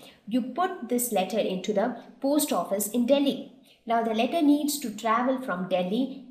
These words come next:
to the post office of Bangalore. Now you already have rails, but only rails will not serve the purpose. So you s-, need a high frequency wave which will actually carry the letter. And what is that high frequency wave? That is the train.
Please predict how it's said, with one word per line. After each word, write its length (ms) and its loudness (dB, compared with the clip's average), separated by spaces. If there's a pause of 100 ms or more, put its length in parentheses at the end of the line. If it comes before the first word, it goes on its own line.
to 180 2
the 100 4
post 320 0
office 320 -6
of 260 -8
Bangalore. 600 0 (520)
Now 200 4
you 160 4
already 400 4
have 340 -2 (140)
rails, 720 -4 (360)
but 200 -2
only 280 4
rails 380 2
will 140 -2
not 260 -2
serve 260 -4
the 80 -2
purpose. 460 -2 (200)
So 120 -6
you 260 4
s-, 180 2
need 400 2
a 60 -2
high 380 0
frequency 600 -2
wave 440 0 (100)
which 240 -2
will 80 0
actually 480 -2
carry 380 2
the 140 -2
letter. 420 -2 (320)
And 100 -6
what 260 2
is 140 0
that 160 -2
high 320 0
frequency 540 0
wave? 520 -2
That 200 -4
is 120 -10
the 120 -6
train. 540 -4